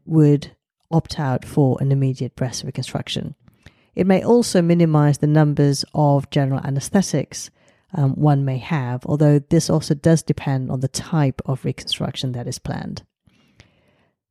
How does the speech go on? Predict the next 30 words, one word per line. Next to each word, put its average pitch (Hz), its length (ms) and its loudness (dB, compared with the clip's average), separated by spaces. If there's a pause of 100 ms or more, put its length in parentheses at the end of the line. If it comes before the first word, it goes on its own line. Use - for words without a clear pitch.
The 180 80 0
downside 240 460 2
of 156 140 2
an 147 100 4
immediate 143 400 2
breast - 220 -4
reconstruction, 139 600 -6
of 127 100 -8
course, 131 320 -6
would 139 180 -4
be 143 160 0
that 127 280 -4
if 160 140 -2
you 156 80 2
have 165 420 0 (100)
any 185 260 4
surgical 147 460 -2
complications, 131 1000 -6
such - 360 -8
as, 131 340 -6 (640)
uh, 131 180 -6
wound 165 460 4
breakdown 143 800 -2
or 135 200 -2
a 135 60 -4
delayed 147 460 2
wound 139 280 2
healing, - 580 -6 (960)
then 160 280 4
this 185 280 2